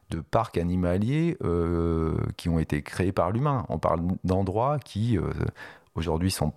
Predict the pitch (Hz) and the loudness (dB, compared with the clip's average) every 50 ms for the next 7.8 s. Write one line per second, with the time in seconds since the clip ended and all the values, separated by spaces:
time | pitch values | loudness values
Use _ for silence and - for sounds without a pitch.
0 | _ _ - - - - 87 80 - 87 82 82 92 101 107 101 80 71 67 67 | _ _ -12 -6 0 0 0 2 2 0 0 0 0 0 0 0 0 0 0 0
1 | 67 67 65 65 - - 71 71 69 78 71 73 - - 85 80 80 78 - 80 | 0 -2 -2 -2 -4 -4 -4 -2 0 0 0 0 0 -2 0 0 0 0 0 0
2 | 80 - - - 85 82 85 82 80 78 - - - 85 82 - - - 80 - | 0 0 0 -2 0 2 2 2 0 -2 -2 -2 -2 -2 -2 0 -2 -4 -2 0
3 | - 139 185 - - - - - - - - - - - - _ - 92 107 110 | 0 0 0 0 -4 -16 -18 -18 -16 -16 -16 -16 -18 -20 -12 _ 0 2 2 4
4 | 92 69 - 69 67 67 71 - - 73 71 65 73 82 78 76 76 - - 82 | 2 2 0 -2 -4 -4 -4 -4 -4 -2 0 0 2 2 2 2 0 0 0 0
5 | 85 95 - - - - - 69 69 - - - - - - - 76 - - - | 0 0 0 0 -2 0 0 0 0 0 -2 -2 -4 -4 -2 -2 -2 -4 -4 -4
6 | - 80 80 - 80 80 80 78 73 69 - - 76 - 78 76 - 73 73 - | -2 -2 0 0 0 0 0 -2 -2 -4 -4 -4 0 0 0 0 0 -2 -2 0
7 | - 82 82 - - 76 - - - 143 135 104 87 90 98 110 | 0 0 0 2 0 0 0 0 0 0 2 2 2 2 2 0